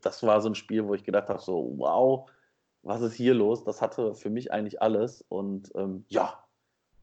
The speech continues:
das war, äh, mein Spiel, weil ich bin nämlich losgef-, ich bin nämlich relativ kurzfristig zu dem Spiel auch erst hingefahren. Ähm, vier Freunde von mir, ähm, hatten eigentlich Karten für das Spiel. Einer ist dann kurzfristig krank geworden. Und, ähm,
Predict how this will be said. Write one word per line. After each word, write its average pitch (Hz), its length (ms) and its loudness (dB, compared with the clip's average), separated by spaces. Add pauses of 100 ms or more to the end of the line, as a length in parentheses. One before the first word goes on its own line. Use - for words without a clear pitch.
das - 280 -8
war, 107 500 0
äh, 104 200 0
mein 101 220 -2
Spiel, 101 400 -4
weil 104 380 2
ich - 180 -12
bin 104 100 -4
nämlich 104 220 -6
losgef-, 113 480 -6
ich - 100 -8
bin 120 100 2
nämlich 120 180 0
relativ 131 560 2
kurzfristig 143 580 -4
zu - 80 -4
dem 120 80 0
Spiel 113 180 -4
auch 110 100 2
erst 110 140 2
hingefahren. 143 520 -2 (800)
Ähm, 104 480 -2
vier 113 220 -2
Freunde 127 320 4
von 120 200 0
mir, 117 540 0
ähm, - 140 -10
hatten 107 400 -6 (400)
eigentlich 107 240 -2
Karten 151 260 0
für - 80 -6
das 143 100 0
Spiel. 147 260 -4
Einer 113 260 -2
ist 110 100 -6
dann 104 140 -4
kurzfristig 110 560 -8
krank 127 240 -4
geworden. 131 400 -2 (380)
Und, 107 520 -2
ähm, 98 400 -2